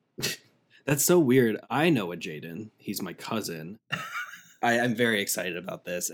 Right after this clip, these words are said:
Speaker 2: Jaden has been one of, like, our biggest fans.
Speaker 1: He definitely has. He's an awesome dude, and when given the option, he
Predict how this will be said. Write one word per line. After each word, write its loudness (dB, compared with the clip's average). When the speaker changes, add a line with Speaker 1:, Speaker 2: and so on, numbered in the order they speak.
Speaker 2:
Jaden 0
has -2
been -6
one 0
of, -2
like, -6
our 0
biggest -2
fans. -8
Speaker 1:
He -6
definitely 0
has. -6
He's 2
an 2
awesome 2
dude, 2
and 0
when -2
given 0
the 0
option, 0
he -4